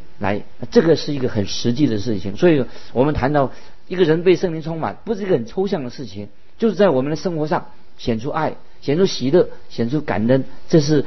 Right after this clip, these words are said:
一个很实际的事情。听众朋友，不晓得你有没有求神的圣灵来充满你？你我在神面前，我们是一无所有的人；我们在神面前，我们是一个罪人。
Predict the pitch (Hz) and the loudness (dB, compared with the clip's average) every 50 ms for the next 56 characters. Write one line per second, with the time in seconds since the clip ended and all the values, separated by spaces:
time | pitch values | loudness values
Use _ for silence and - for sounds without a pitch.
0 | - - 156 160 147 139 113 117 101 98 - - - - 117 135 135 160 160 117 | -2 0 2 2 2 2 2 2 0 0 -2 -4 -4 -2 -2 0 2 2 2 2
1 | 107 - - 120 - - 95 92 - - - - - - - - - - - 147 | 2 0 -2 -2 -2 -2 -4 -4 -4 -6 -6 -6 -6 -6 -6 -6 -4 0 2 2
2 | 135 117 123 127 120 110 101 98 95 - - - - - - - - - - - | 4 4 4 6 6 6 4 4 2 -2 -8 -10 -10 -12 -12 -12 -14 -14 -12 -12
3 | - - - 147 131 113 110 117 117 113 113 120 127 123 120 117 110 104 101 101 | -12 -8 -4 -2 0 0 2 0 0 0 0 0 2 2 4 4 4 4 4 2
4 | - - - - - - - - - - - 127 143 131 - 117 120 123 113 - | -2 -4 -8 -8 -8 -8 -8 -8 -2 2 4 4 4 2 0 -2 -2 -2 -2 -2
5 | 160 127 113 101 101 101 101 98 - - - - - - - - 101 110 - - | 0 0 0 -2 -2 -4 -6 -8 -8 -8 -8 -8 -8 -4 0 2 2 2 2 2
6 | 131 117 98 90 107 107 90 80 - - - - - - - - - - - 110 | 2 2 4 4 2 2 0 -2 -2 -6 -6 -8 -10 -12 -14 -12 -12 -10 -4 -2
7 | 123 139 147 135 120 107 98 101 - 113 - - 120 131 131 117 110 104 101 101 | 2 2 4 4 4 2 2 0 0 0 0 0 0 0 0 -2 -2 -2 -2 -2
8 | 95 - - - - - - 104 110 117 120 - 123 117 135 120 120 120 110 - | -2 -4 -4 -6 -4 0 4 4 6 6 4 2 2 2 4 4 4 4 2 2
9 | - 107 107 104 95 82 82 82 82 82 78 - - - - - - - - 110 | 2 2 4 4 2 2 0 0 0 -2 -2 -4 -6 -8 -8 -8 -4 0 4 4
10 | 127 139 143 104 127 123 127 131 127 117 117 107 104 110 110 - 120 110 117 113 | 6 6 6 6 6 4 6 6 4 4 4 4 2 0 0 0 -2 -2 0 0
11 | - 147 117 92 95 87 - | 2 2 2 2 0 -4 -4